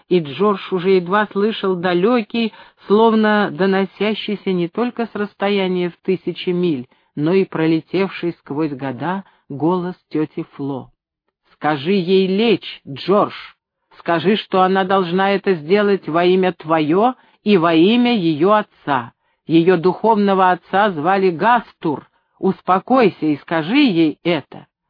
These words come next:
Морщинистая рука с неожиданной силой дернула шнур. Телефон отключился. Джордж сжался в комок в своем углу. Огромная зловещая тень накрыла его. «Ложись!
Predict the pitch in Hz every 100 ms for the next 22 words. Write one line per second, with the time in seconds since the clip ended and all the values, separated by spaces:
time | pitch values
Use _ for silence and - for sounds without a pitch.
0 | _ _ 147 143 - 151 143 - 143 135
1 | 139 151 147 - _ _ - 151 143 170
2 | 151 151 156 - 170 151 160 139 151 151
3 | 151 147 156 - 147 123 - _ _ _
4 | - 131 123 143 139 - 156 147 - 117
5 | - _ - _ _ _ _ 151 139 160
6 | 143 - - _ - 131 147 156 - 151
7 | - 143 143 143 - - 135 135 135 131
8 | 131 127 120 - _ _ 123 139 139 131
9 | 131 135 131 135 135 131 - 127 117 -
10 | 170 196 - _ _ 127 139 - 147 147
11 | 123 120 113 113 - _ _ _ - 147
12 | 190 302 180